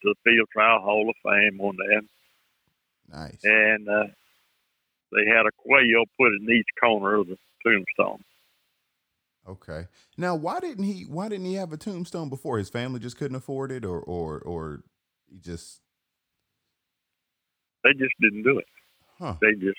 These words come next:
Speaker 1: didn't, didn't do it. And, uh,
Speaker 2: That's
Speaker 1: that's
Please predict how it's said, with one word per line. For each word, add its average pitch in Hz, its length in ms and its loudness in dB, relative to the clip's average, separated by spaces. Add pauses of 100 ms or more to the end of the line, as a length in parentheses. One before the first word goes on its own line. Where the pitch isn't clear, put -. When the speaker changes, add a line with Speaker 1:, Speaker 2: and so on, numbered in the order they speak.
Speaker 1:
didn't, 104 280 0 (380)
didn't 104 280 2
do 123 160 4
it. 156 100 2 (360)
And, 101 560 0
uh, 98 340 0 (3250)
Speaker 2:
That's 131 280 -14
Speaker 1:
that's - 140 -2